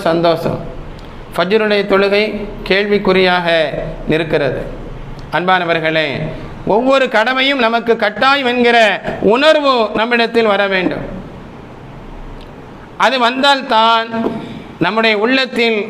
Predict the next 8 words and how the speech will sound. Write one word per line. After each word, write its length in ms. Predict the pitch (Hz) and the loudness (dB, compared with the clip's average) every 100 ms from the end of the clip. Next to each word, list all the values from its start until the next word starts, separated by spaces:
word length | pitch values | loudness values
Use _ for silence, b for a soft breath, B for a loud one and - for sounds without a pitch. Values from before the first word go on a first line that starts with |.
| 214 | 0
இறையச்சம் 500 | 196 247 254 247 269 226 | 2 2 0 0 0 2
என்பது 340 | 226 226 226 240 233 - 240 | 2 2 4 2 2 -2 0
குடியிருக்கும் 640 | 220 247 254 262 247 277 240 | 2 2 2 0 2 2 2
என்கிற 280 | 214 208 208 196 190 190 | 2 2 2 2 0 2
உண்மையை 420 | 214 240 220 202 190 170 - - | 4 4 4 2 2 -2 -6 0
நாம் 180 | 175 175 | 0 2
புரிந்து 240 | 180 180 165 | 2 2 2
கொள்ள 140 | 160 | 2